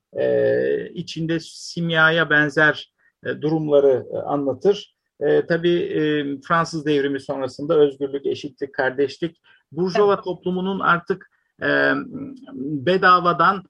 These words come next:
Speaker 1: "Altın yapalım da zengin olalım." demek yerine, e, "Endüstri kuralım, üretim yapalım." e, düsturuna dönmesiyle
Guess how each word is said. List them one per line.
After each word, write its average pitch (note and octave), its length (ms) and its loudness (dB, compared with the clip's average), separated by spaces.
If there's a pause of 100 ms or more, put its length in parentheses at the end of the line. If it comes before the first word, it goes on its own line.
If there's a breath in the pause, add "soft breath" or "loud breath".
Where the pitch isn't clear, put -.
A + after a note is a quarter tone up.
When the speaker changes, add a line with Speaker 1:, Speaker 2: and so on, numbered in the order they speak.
(160)
Speaker 1:
"Altın E3+ 380 0
yapalım F#3 460 2
da D#3+ 100 4
zengin F#3 360 -2
olalım." D#3 680 2
demek F#3+ 360 0
yerine, C3+ 500 0 (400)
e, C3 360 4 (340)
"Endüstri F3+ 580 -2
kuralım, F3+ 420 2
üretim F3 400 0
yapalım." F3 440 0 (400 loud breath)
e, C3 60 0 (520)
düsturuna F3+ 720 0
dönmesiyle F#3+ 880 0